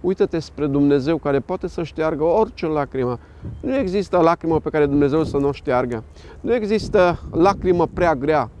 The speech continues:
Nu există lacrimă prea amară pe care Dumnezeu să nu o șteargă. Din moment ce spune profeția, orice lacrimă,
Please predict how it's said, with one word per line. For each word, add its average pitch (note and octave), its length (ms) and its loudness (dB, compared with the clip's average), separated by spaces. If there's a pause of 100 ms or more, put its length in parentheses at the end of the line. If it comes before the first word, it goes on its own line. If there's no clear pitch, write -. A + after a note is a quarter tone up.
(300)
Nu F3+ 120 0
există G3 400 0
lacrimă F#3 420 2
prea F#3+ 240 2
amară E3 400 4
pe D#3+ 100 -8
care D3+ 160 0
Dumnezeu D3+ 340 0
să D3+ 140 -4
nu D#3 100 2
o D#3 40 2
șteargă. C#3 500 -2 (280)
Din F3 120 4
moment C4 200 4
ce B3 100 2
spune A3+ 320 2
profeția, F3 640 2
orice A#3+ 480 2
lacrimă, G#3 680 2